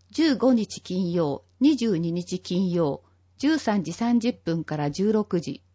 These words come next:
両親学級休日版、初めて赤ちゃんが生まれるご夫婦、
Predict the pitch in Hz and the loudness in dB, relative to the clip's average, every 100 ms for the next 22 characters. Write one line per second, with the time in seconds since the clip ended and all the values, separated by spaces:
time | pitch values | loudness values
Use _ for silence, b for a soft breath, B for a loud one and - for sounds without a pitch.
0 | _ - _ _ _ _ _ _ _ _ | _ -20 _ _ _ _ _ _ _ _
1 | _ 220 294 294 320 311 285 302 _ - | _ 2 2 4 6 6 6 2 _ -6
2 | 147 - - 208 190 190 - 170 170 175 | -6 -6 -2 0 2 -2 -2 -2 -2 -6
3 | _ _ _ _ _ _ - 208 330 320 | _ _ _ _ _ _ -4 0 4 2
4 | - 214 - 233 180 175 160 156 160 196 | 2 0 0 0 0 0 0 0 0 0
5 | 190 180 170 165 190 165 - - | 0 0 0 -2 0 -2 -2 -8